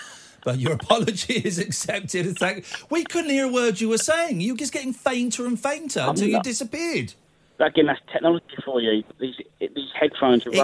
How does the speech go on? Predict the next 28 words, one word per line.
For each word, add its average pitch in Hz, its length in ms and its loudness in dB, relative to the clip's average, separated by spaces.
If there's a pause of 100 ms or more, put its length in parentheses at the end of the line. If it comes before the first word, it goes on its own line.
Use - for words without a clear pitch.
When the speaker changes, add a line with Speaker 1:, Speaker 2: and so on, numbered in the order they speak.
Speaker 2:
rubbish. 117 160 4
I'm 220 140 4
trying 131 100 6
to 123 80 6
move 120 200 6
in. - 100 2
Speaker 1:
technology 254 360 2 (220)
coupled 226 400 -2
with 156 300 -4
idiots, 208 720 -2 (260)
and 156 180 -2
we're 160 80 -2
just 175 320 -2
getting 180 240 0
nowhere. 131 280 -2 (140)
<laughs> - 160 -16
Anyway, 269 520 4
Lukey, 208 680 2 (200)
what 262 260 2
have 262 220 2
you 247 100 0
got 240 220 -2
for 214 100 0
us 214 140 2
on 214 100 0
this 202 140 0
Holy 214 260 2
Monday? 143 480 0